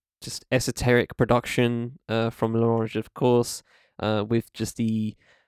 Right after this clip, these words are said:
helter-skelter beat sometimes, and, uh, just, <laughs> just these old-timey samples that I don't know if they're real or not, <laughs> 'cause they just seem so,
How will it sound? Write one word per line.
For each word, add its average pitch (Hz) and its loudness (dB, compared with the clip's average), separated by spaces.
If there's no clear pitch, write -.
helter-skelter 120 0
beat 120 2
sometimes, 117 0
and, 107 -8
uh, 107 -8
just, - -12
<laughs> - -6
just - -6
these 110 -4
old-timey 135 2
samples 131 2
that 98 0
I 120 0
don't 131 2
know 120 4
if 117 -2
they're 113 4
real 120 6
or 120 6
not, 117 4
<laughs> - -8
'cause 117 2
they 120 4
just 113 -6
seem 123 0
so, 117 -2